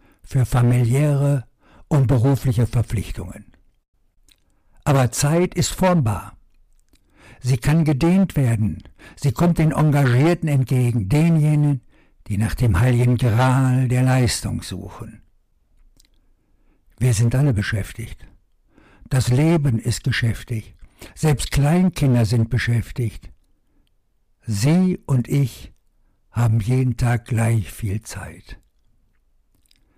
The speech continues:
Jeder Mensch auf der Welt hat hundertachtundsechzig Stunden, die er in der Woche aufteilen kann.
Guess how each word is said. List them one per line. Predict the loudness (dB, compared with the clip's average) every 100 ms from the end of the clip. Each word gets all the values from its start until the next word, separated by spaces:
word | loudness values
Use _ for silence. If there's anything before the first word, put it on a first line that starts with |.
| _ -6
Jeder | 0 2 4
Mensch | 4 4 2
auf | 0 0
der | 0 2
Welt | 4 2 2
hat | -2 2
hundertachtundsechzig | 2 2 -2 -6 -4 -2 -2 -4 -8
Stunden, | -2 0 2 2 0 -2 _ _ _ _ _ _ _ -2
die | 0
er | 2
in |
der | 0 0
Woche | -2 -2
aufteilen | -2 -4 -4 -8 -8 -12 -14
kann. | -16 -16